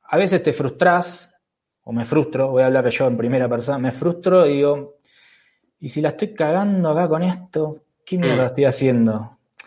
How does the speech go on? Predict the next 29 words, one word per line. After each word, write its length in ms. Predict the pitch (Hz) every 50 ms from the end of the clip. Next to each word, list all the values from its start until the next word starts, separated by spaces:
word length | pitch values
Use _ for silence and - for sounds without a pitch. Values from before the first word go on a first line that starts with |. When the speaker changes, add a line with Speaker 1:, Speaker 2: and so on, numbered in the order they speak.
| _ _ _
Speaker 1:
Son, 540 | _ - - 190 190 180 175 170 165 160 156 131
son 180 | - - 196 180
segundos, 640 | - 175 170 180 180 165 143 135 127 123 117 -
¿eh? 460 | 139 151 156 170 180 180 175 - - _ _ _ _ _ _ _ _ _
Pero 160 | - 123 131
a 60 | 135
veces 460 | 147 175 170 185 156 - - - - -
uno 240 | - 156 156 156 139
cae 520 | - 165 151 139 127 120 120 - - - _ - -
en 140 | 127 120
esa. 400 | 131 127 - - 117 107 104 - _ _ _ _ _ _ _ _ _ _ _ _ _ _ _ _ -
No 80 | 120
sé, 160 | 117 - 135 117
por 160 | 110 117 131
ahí 80 | 131
ustedes, 540 | 127 127 131 147 143 139 131 - - - _ _ _ _ _ _ _ _ _ _
¿cómo 460 | - 147 156 147 135 135 131 127 127
lo, 220 | 123 123 127 123
lo 120 | 123 123 123
manejan 360 | 131 135 143 127 - 143 135
bien 220 | 151 160 160 170
eso? 440 | 160 151 - 175 143 120 104 104 - - - - - -
¿El 160 | - 123 127
ego? 280 | 139 156 165 160 131 120
Speaker 2:
¿En 60 | - -
qué 160 | - - 190 190
momento 260 | 180 165 156 143 143
decís? 360 | 131 117 120 123 110 92 -
Speaker 1:
<laughs> 120 | 208 175